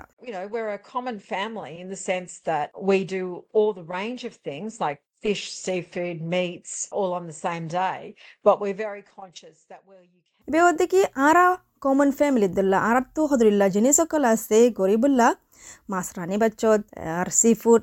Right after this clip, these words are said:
Speaker 2: রানি বাচ্চত, আর গুসো রানি বাচ্চত, আর বিগলিন এদিন মাঝে গড়া যা। কিন্তু ইয়ান বাবা ফুরিব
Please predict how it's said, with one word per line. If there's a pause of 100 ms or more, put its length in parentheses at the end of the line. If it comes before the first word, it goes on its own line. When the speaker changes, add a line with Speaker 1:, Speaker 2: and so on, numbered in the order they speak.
Speaker 2:
রানি
বাচ্চত, (480)
আর (280)
গুসো (160)
রানি
বাচ্চত, (140)
আর
বিগলিন (100)
এদিন
মাঝে
গড়া
যা। (260)
কিন্তু
ইয়ান
বাবা
ফুরিব